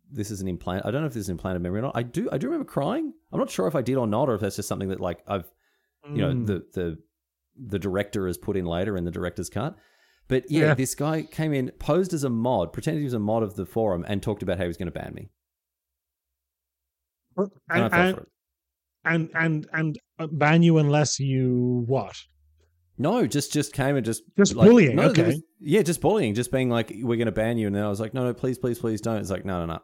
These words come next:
Speaker 1: Give me one good reason why I shouldn't." I was like, "Oh, I'm a good person, whatever." It's like, "No, it, no, we, we, you know, you've done this, you've done that." I can't remember exactly what it was, but I do remember being very, very upset, right? And then going back to the regular I R C posting, like, "Goodbye, everyone. I've just been told I'm gonna be banned." 'Cause the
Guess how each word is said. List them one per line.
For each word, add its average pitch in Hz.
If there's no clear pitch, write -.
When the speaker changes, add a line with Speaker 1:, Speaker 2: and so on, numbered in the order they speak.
Speaker 1:
Give 113
me 113
one 110
good 101
reason 104
why 92
I -
shouldn't." 95
I -
was 107
like, 131
"Oh, 147
I'm 165
a 160
good 156
person, 156
whatever." 135
It's -
like, 104
"No, 98
it, 101
no, 87
we, 92
we, 98
you 104
know, 90
you've 98
done 120
this, 98
you've 90
done 92
that." 82
I 98
can't -
remember 107
exactly 90
what 87
it 85
was, 87
but 104
I 110
do 117
remember 151
being 95
very, 117
very 92
upset, 76
right? -
And 113
then 117
going 123
back 117
to -
the 110
regular 110
I 95
R 90
C 90
posting, 104
like, 104
"Goodbye, 151
everyone. 156
I've 143
just 170
been -
told 170
I'm 165
gonna 165
be 180
banned." 208
'Cause 269
the 320